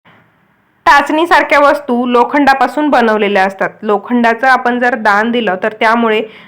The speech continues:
आपल्या कुंडलीतील केतू आणि शनिदेव यांचा प्रभाव कमी होतो, आपली कुंडली खराब होते, शनिदेव देखील नाराज होतात. त्यामुळे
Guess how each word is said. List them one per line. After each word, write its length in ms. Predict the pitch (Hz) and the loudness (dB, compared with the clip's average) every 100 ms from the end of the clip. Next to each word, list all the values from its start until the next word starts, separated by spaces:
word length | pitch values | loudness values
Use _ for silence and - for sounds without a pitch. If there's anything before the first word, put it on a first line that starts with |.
| - | -6
आपल्या 320 | 220 220 247 | -4 0 0
कुंडलीतील 680 | 262 254 233 240 247 - 190 226 - - - - | 0 0 0 0 -2 -4 -6 -8 -16 -20 -14 -2
केतू 420 | 254 220 269 269 - | -2 0 -2 -4 -2
आणि 220 | 220 233 | -2 -2
शनिदेव 640 | 247 - 240 233 220 196 - | -2 -2 0 0 0 -2 -2
यांचा 300 | 202 214 220 | -2 -2 -2
प्रभाव 400 | 233 226 220 240 | -2 -2 0 0
कमी 320 | 240 226 220 | 0 -2 -2
होतो, 380 | 247 262 247 240 - | -4 -4 -2 -2 -2
आपली 240 | 208 220 | -4 -6
कुंडली 400 | 220 220 208 220 220 | -4 -2 -2 -4 -4
खराब 300 | 262 269 269 | 0 2 2
होते, 380 | 277 254 247 - - _ _ _ _ _ _ _ | 0 -2 -4 -6 -20 _ _ _ _ _ _ _
शनिदेव 480 | - 262 247 247 247 | -4 0 2 2 2
देखील 380 | 247 269 262 240 | 2 -2 -2 -4
नाराज 500 | 254 240 208 202 214 | 0 2 4 4 2
होतात. 240 | 240 214 | 0 -2
त्यामुळे 640 | 185 - 240 254 254 208 | -4 0 2 2 2 0